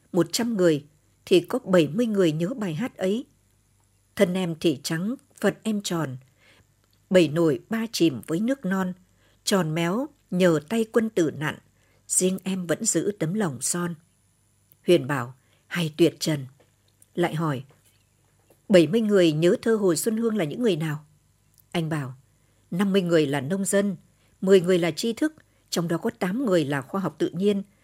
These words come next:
hai người là khoa học xã hội, một người là quan chức. Chín người kia là phụ nữ giang hồ." Huyền cười khẽ. "Họ lại ăn thêm mỗi người một đĩa bánh trôi nữa." Huyền hỏi, "Thế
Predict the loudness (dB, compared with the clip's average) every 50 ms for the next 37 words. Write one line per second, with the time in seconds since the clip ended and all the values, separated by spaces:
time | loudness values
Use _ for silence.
0 | _ _ _ -2 -2 0 2 4 2 4 2 0 -2 -4 -6 -4 -4 -4 -2 -2
1 | -4 -2 -2 -2 -2 -2 -2 -4 -10 _ _ _ _ _ _ 0 0 0 2 0
2 | 2 2 2 0 -4 -6 -8 _ -8 -8 -8 -6 -2 -2 -2 -2 -2 _ _ _
3 | _ _ _ _ _ _ _ _ _ _ _ 0 0 0 0 2 0 0 0 0
4 | -2 -4 -2 -2 -4 -6 -10 -20 _ _ -2 -2 -2 -2 -2 0 -2 0 0 0
5 | -2 -2 -2 -2 -2 -4 -4 -4 -4 -2 -2 -4 -4 -8 -14 _ _ _ _ _
6 | _ _ _ _ _ _ _ _ _ _ 0 0 0 0 -2 -6 -6 -4 -4 -4
7 | -6 -8 -10 -6 -6 -8 -8 -10 _ _ _ _ _ _ _ _ _ _ _ _
8 | _ _ _ _ _ _ _ _ _ -4 -2 0 0 0 -2 0 -2 -2 -2 2
9 | 2 2 4 4 2 0 0 2 2 2 2 2 -2 -4 -6 -6 -4 -4 -6 -6
10 | -4 -4 -6 -4 -4 -4 -4 -4 -4 -6 -8 _ _ _ _ _ _ _ _ _
11 | _ _ _ _ _ 2 2 2 2 0 -4 -6 -6 -6 -10 -14 _ _ _ _
12 | _ _ _ _ _ _ _ _ _ -4 0 2 4 4 4 2